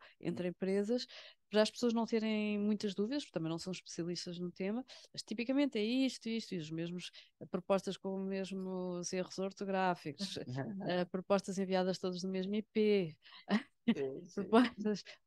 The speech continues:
Speaker 1: enviadas, ah, mas depois há regras que desafiam a, a lógica, mas que funcionam bem, <laughs>
Speaker 2: Sim,
Speaker 1: mas
Speaker 2: sim.
Speaker 1: depois só se descobrem quando alguém pede clemência. Ah, mas tudo isto tem levado a que, de facto, ah, haja mais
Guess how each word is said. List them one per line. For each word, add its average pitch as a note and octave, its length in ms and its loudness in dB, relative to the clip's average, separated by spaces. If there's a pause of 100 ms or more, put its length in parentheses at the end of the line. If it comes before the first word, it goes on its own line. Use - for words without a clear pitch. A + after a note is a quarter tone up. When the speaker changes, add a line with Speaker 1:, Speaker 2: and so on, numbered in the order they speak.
Speaker 1:
enviadas, G3 1080 4
ah, G#3 80 2
mas A3 200 0
depois C4 320 0
há C#4 120 10
regras A#3 480 4
que G#3 320 2
desafiam G#3+ 580 8
a, G#3+ 300 6
a G#3 120 4
lógica, G3+ 440 8
mas G#3+ 160 0
que - 100 -18
funcionam G#3+ 480 4
bem, A3 160 12 (200)
<laughs> - 200 6 (100)
Speaker 2:
Sim, C3+ 380 -10
Speaker 1:
mas G3 120 4
Speaker 2:
sim. - 20 2
Speaker 1:
depois G#3+ 180 6
só G#3+ 160 8
se - 140 -2
descobrem G3+ 360 8
quando F#3+ 180 4
alguém F3 220 6
pede E3 240 2
clemência. D3 340 0 (640)
Ah, F3+ 540 6
mas G#3+ 380 2
tudo A3+ 280 2
isto F#3+ 300 2
tem G#3 160 4
levado G#3+ 360 2
a A3 40 0
que, - 80 -20
de - 60 -10
facto, A3+ 760 -2
ah, - 220 -2
haja G3+ 260 4
mais G3+ 580 0